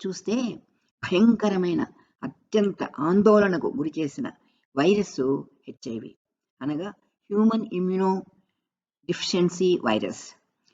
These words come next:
ఆఫ్రికాలో వేటగాళ్లకు పంతొమ్మిది వందల ముప్పైలలో చింపాంజీల నెత్తుటి ద్వారా సంక్రమించి ఆ తరువాత ఆఫ్రికా అంతా వ్యాపించి ప్రపంచ దేశాలకు చేరిందని చెప్పడం ఉంది.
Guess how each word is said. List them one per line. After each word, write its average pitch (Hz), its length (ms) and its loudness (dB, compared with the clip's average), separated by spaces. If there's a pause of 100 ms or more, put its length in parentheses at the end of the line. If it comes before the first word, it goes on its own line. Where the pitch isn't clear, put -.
(300)
ఆఫ్రికాలో 220 1000 0
వేటగాళ్లకు 180 840 -2 (500)
పంతొమ్మిది 208 460 2
వందల 185 80 0
ముప్పైలలో 185 840 0 (380)
చింపాంజీల 233 760 0
నెత్తుటి 196 460 -2
ద్వారా 185 320 0
సంక్రమించి 139 800 -2 (420)
ఆ 226 140 2
తరువాత 190 680 0 (360)
ఆఫ్రికా 202 480 0
అంతా 196 320 0
వ్యాపించి 135 720 -2 (360)
ప్రపంచ 214 400 2
దేశాలకు 190 560 4 (140)
చేరిందని 131 520 0
చెప్పడం 131 760 -8
ఉంది. 117 260 -6